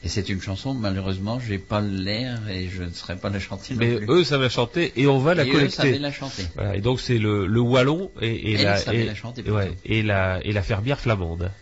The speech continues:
Speaker 1: Donc, euh, premier couplet. Tussen kloorn en donker, daar kwam Louisje den pronker.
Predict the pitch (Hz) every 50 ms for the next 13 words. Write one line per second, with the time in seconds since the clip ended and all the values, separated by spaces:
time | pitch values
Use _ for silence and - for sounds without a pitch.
0 | - - - - - - - - 107 107 104 - - - 98 90 85 - 113 117
1 | 113 117 107 - 110 101 95 110 107 131 175 190 - - - - - - - -
2 | - 117 117 120 - - 110 104 101 101 117 117 120 123 123 120 120 110 104 98
3 | 92 87 101 117 135 147 147 160 156 151 151 - - - - - - - 117 113
4 | 113 117 110 - - 110 113 110 110 104 98 95 95 95 95 95 104 120 143 160
5 | - - 139 120 98 92 104 98 95 92 - 110 120 120 120 104 - - 90